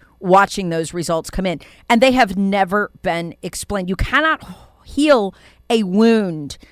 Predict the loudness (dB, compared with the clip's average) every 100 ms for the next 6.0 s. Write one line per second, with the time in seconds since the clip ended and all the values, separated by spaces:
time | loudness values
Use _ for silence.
0 | _ 2 4 4 0 -6 0 0 0 -8
1 | -4 0 0 -2 -6 -4 -4 -4 -6 -6
2 | -2 0 0 -2 -4 -6 -4 -6 -8 -8
3 | -6 -6 -8 -6 -6 -4 -4 -2 -2 -2
4 | -2 -2 -2 -8 -20 -20 -2 2 2 2
5 | -2 -2 -8 -4 -4 -2 2 4 4